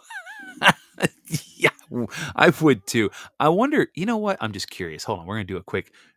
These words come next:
search. I, I don't know what four hundred pounds equates to in dollars. Hold on. Four hundred pounds to dollars. What does that equate to? Four hundred and fifty-five dollars. Ugh.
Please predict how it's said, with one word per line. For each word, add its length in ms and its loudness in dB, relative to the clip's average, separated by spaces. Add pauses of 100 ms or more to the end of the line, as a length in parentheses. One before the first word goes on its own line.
(160)
search. 480 -6
I, 160 -2
I 160 4
don't 160 2
know 160 6
what 200 2
four 280 0
hundred 280 -4
pounds 420 -6
equates 420 -4
to 180 -8
in 120 -10
dollars. 400 -14
Hold 160 -8
on. 40 -20
Four 400 -4
hundred 560 -6 (1080)
pounds 800 -6 (180)
to 460 -6 (240)
dollars. 840 -14 (720)
What 100 -10
does 100 -6
that 100 -4
equate 380 -8
to? 280 -12 (460)
Four 380 6
hundred 280 2
and 100 -8 (140)
fifty-five 680 0
dollars. 640 -6 (380)
Ugh. 280 -8